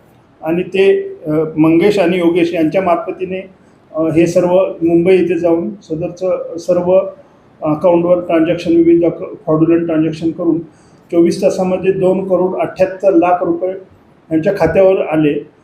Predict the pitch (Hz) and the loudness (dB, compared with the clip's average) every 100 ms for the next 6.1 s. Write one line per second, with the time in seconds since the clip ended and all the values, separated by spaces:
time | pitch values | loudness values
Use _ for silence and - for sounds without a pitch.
0 | _ 151 165 170 190 196 165 175 190 - | _ -4 -2 0 0 0 0 0 -2 -4
1 | 160 - - 196 - - 170 156 196 - | -8 -10 -4 -4 -4 -2 0 2 0 -2
2 | - 190 190 185 180 - 185 165 165 185 | -2 -4 -2 0 0 -2 -6 -2 0 0
3 | 165 175 170 175 175 165 156 175 170 165 | 0 0 -2 -2 0 -2 0 -4 -2 0
4 | 208 180 175 170 180 175 175 170 190 - | 0 0 0 0 0 0 -2 -4 -6 -8
5 | - _ _ - 147 165 175 170 151 123 | -20 _ _ -8 -2 0 0 0 2 0
6 | - | -2